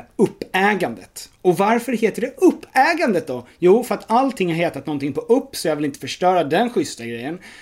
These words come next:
Ehm, men framförallt så är det att, att din sexualitet som du har som en vuxen eller kanske sexuellt erfaren person, den är ingen, det är inte konstant, utan du måste ju äga upp den hela tiden därför att sex förändras.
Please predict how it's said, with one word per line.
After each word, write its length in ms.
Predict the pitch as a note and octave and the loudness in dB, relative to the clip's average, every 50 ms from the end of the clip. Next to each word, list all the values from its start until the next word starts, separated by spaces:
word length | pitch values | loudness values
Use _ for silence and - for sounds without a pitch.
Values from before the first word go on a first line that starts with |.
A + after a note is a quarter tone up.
| - - - _ _ _ | -20 -20 -20 _ _ _
Ehm, 580 | D#3 D#3+ D#3+ D#3 D#3 D3+ D3+ D3+ D3+ D3 C#3+ - _ - _ _ - _ | -2 0 2 2 2 2 0 0 -2 -4 -6 -12 _ -20 _ _ -18 _
men 200 | - F3 F#3 F3+ | -2 -2 0 0
framförallt 760 | - G3 G3+ G3 F#3+ G3 G3 A3+ B3+ C4+ B3+ A3+ - - - - | 0 0 0 0 0 0 0 0 0 0 -2 -2 -4 -8 -14 -8
så 540 | - - - F#3 F3 E3 E3 D#3+ D#3 D#3 - - | -6 -4 -2 0 0 2 2 2 0 -2 -4 -6
är 280 | D#3+ D3+ D3 C#3+ C#3 | -6 -4 -4 -4 -4
det 120 | B2 C3+ C3+ | -4 -6 -8
att, 360 | - C3+ C3+ B2+ - _ - - _ _ _ _ _ _ _ _ _ _ _ _ | -8 -10 -10 -10 -12 _ -20 -20 _ _ _ _ _ _ _ _ _ _ _ _
att 240 | - D#3+ - - _ _ | -12 -12 -12 -12 _ _
din 280 | D3 D#3 D3+ E3+ E3 D#3 | -10 -4 -2 0 0 0
sexualitet 680 | - - E3 - - F3 E3 E3+ E3 - C4+ C4 A#3+ | 0 -4 -4 -4 -4 -4 -4 -4 -4 -4 -2 -2 -2
som 140 | - - G#3 | -2 -2 -2
du 60 | F#3 | -2
har 240 | E3+ B2+ C3+ B2+ B2 | 0 -2 -2 -4 -6
som 180 | A#2 - C3+ B2+ | -6 -6 -6 -6
en 120 | A#2+ A#2 - _ _ | -6 -8 -10 _ _
vuxen 560 | B2+ A#2+ B2+ - D#3+ - - - - F3+ C#3 | -8 -6 -4 -6 -4 -6 -8 -4 -4 -4 -4
eller 160 | C3 C3 B2+ | -4 -6 -8
kanske 300 | A#2+ - C3+ B2 - B2+ | -8 -8 -12 -12 -10 -10
sexuellt 480 | - - A#2+ - - - A#2 A2 - - | -8 -8 -8 -8 -10 -10 -12 -12 -10 -6
erfaren 560 | E3+ D#3+ C#3+ C#3 - - A3+ A#3+ A3 G3+ F#3 | -4 -4 -4 -4 -6 -6 -4 -4 -2 -4 -4
person, 520 | F#3+ G3+ - - A#2+ A2 A2+ A#2 C3 - - - - - - _ _ _ C3+ | -6 -6 -8 -8 -8 -8 -8 -8 -8 -10 -14 -20 -20 -20 -20 _ _ _ -6
den 320 | C3 E3+ F3 F3+ G3 G3+ | -2 0 2 2 4 4
är 40 | G#3+ | 4
ingen, 260 | A3 G3+ F3+ E3+ D#3+ - | 4 4 2 0 -2 -4
det 120 | F3+ F3 | -2 0
är 40 | F#3 | 0
inte 120 | F#3+ F#3 | 0 -2
konstant, 640 | - - E3+ D#3 - - - G3 - - G#3 - - - | -4 -6 -6 -6 -6 -4 -4 -4 -4 -4 -10 -16 -12 -6
utan 280 | E3+ D#3 D3 E3+ E3 D#3 | -6 -4 -2 -2 0 0
du 80 | E3 | 0
måste 380 | E3 F3 F#3 F3 - - - D#3+ | 0 0 0 -2 -4 -4 -4 -4
ju 60 | - - | -2 0
äga 220 | D#3+ E3+ E3 F#3+ | -2 -2 -2 -2
upp 320 | G3+ A3 A#3 A3+ A3+ - - | 0 0 0 0 -2 -6 -4
den 100 | F#3+ E3 | -4 -4
hela 180 | D3 C#3 B2+ A#2+ | -2 -4 -6 -6
tiden 220 | - B2+ A#2+ A#2+ | -8 -8 -8 -6
därför 200 | A#2 C#3 - C3+ | -6 -8 -8 -10
att 60 | - | -12
sex 360 | - - F3 D#3+ - - - | -8 -6 -6 -6 -6 -8 -10
förändras. 720 | - - F#3+ G3 G3+ F#3+ D3 A2 - - - - - - | -6 -2 -2 0 0 0 -2 -4 -8 -14 -18 -18 -18 -18